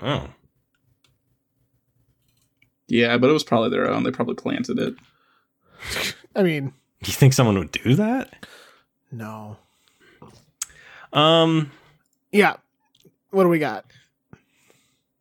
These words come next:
Speaker 1: Okay, so, so far we've arrived at Two-Face-like person who, um,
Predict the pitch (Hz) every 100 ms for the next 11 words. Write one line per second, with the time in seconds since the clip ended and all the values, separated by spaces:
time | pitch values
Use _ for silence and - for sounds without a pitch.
0 | _ _ _ - 131 110 78 123 127 123
1 | 156 156 156 143 131 123 117 110 98 -
2 | - 156 143 147 131 - 120 113 - 120
3 | 113 - 104 98 90 98 92 90 87 87
4 | _ _ _ _ _ _ _ _ _ _
5 | _ _ _ _ _ - 101 92 87 87
6 | 85 85 85